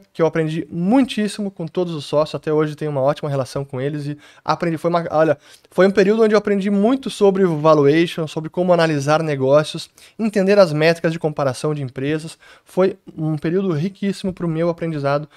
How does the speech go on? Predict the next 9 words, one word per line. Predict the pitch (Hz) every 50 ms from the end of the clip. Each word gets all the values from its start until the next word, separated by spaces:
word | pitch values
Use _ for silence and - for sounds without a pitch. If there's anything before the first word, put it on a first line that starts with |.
| - - - _ _ -
dentro | 143 151 160 151 165
de | 156 147
finanças | - - 143 147 156 147 - -
corporativas | - 156 - 151 139 127 - - 143 147 151 156 147 139 - - - -
e, | - 139 139 139 143 139 139 139 -
e | 151 151
valuation | 135 135 135 143 143 131 131 135 - 143
de | 143 151
empresas. | 160 - - 127 123 123 117 120 - - -